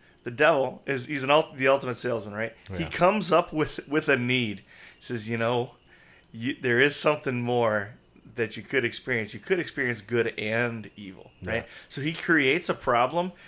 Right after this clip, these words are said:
Speaker 1: and sets himself up as the only solution to that problem,
Speaker 2: Yeah.
Speaker 1: right? And that's, that, I mean, that's the,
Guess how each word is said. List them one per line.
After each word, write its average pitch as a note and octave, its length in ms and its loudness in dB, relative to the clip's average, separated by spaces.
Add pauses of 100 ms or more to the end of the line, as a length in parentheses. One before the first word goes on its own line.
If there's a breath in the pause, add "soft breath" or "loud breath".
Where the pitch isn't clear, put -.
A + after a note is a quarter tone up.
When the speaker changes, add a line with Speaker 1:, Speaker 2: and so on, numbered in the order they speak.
(120)
Speaker 1:
and C3 140 -4
sets D3+ 280 2
himself B2+ 440 -2
up B2 160 0
as A2 120 -8
the A2+ 140 -2
only A#2 280 -4
solution A2 600 -10
to A#2 160 -12
that G2 300 -10
problem, G#2 380 -4 (180)
Speaker 2:
Yeah. G2+ 80 -10
Speaker 1:
right? - 160 -8 (480 soft breath)
And C3+ 140 2
that's, C#3 280 4 (220)
that, A#2+ 280 0
I A#2+ 100 -4
mean, A2+ 180 -2
that's A#2 220 2
the, B2 160 -6